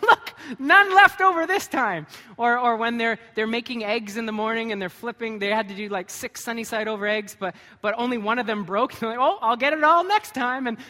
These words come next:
they're all, they're very happy about some of these minor accomplishments. And while maybe those things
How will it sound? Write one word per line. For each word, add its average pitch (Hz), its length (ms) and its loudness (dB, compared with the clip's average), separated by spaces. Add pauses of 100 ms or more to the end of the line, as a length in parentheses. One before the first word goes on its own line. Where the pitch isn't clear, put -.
(120)
they're 240 160 2
all, 247 260 2 (160)
they're 233 140 0
very 285 240 0
happy 269 600 -2 (300)
about 226 320 0
some 262 160 -4
of 240 80 -4
these 220 220 -6
minor 226 580 -6
accomplishments. 190 960 -10 (480)
And 220 200 -6
while 226 380 2
maybe 247 380 -4
those 247 260 -4
things 247 480 -8